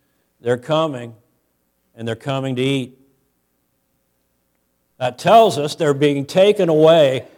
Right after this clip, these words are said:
and they're going to be executed. And I will sh-, talk about that more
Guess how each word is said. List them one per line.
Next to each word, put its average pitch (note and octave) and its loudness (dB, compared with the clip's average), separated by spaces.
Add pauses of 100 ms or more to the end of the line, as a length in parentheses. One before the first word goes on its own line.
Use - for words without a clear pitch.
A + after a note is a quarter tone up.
(120)
and D#3 -2
they're D#3+ 2
going E3 2
to D#3 0
be C#3+ 0
executed. C3+ -2
And B2 -6
I C3 0
will C3 -2
sh-, - -14 (220)
talk E3 -2
about C#3 -2
that C#3 -4
more C#3 0